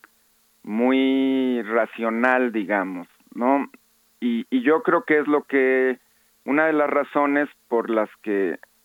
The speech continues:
por las que sigue siendo muy vigente, porque creo que en gran medida la realidad, nuestra realidad de una sociedad moderna que, que también como la suya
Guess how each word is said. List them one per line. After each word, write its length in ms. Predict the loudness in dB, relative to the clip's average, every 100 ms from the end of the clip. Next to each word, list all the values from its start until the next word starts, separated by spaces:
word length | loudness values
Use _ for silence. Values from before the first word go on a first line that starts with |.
| _ _ _ -8
por 100 | -2
las 160 | -2 -2
que 100 | -4
sigue 240 | 0 0 0
siendo 240 | 0 2
muy 180 | 2 0
vigente, 520 | 0 -2 -2 0 -2
porque 640 | -2 -6 -6 0 2 2 -2 _ _ _ _ -2
creo 140 | 0
que 80 | 2
en 80 | 2
gran 200 | 2 2
medida 360 | 2 2 2
la 360 | 2 0 0 0
realidad, 680 | 0 -2 -2 -2 0 0 -2 -4
nuestra 500 | -4 -2 -2 -2 -2
realidad 580 | 0 0 0 0 0 0
de 200 | 0 0
una 260 | -2 -2 -4 -6
sociedad 640 | -6 -2 2 2 0 -4 -10 _ _ _ _ _ _ _ _ -4
moderna 680 | 0 2 2 0 0 -2 0
que, 320 | -2 0 -2 -6
que 100 | -6
también 320 | -2 0 0
como 200 | 0 0
la 160 | 0 -2
suya 480 | -2 0 2 0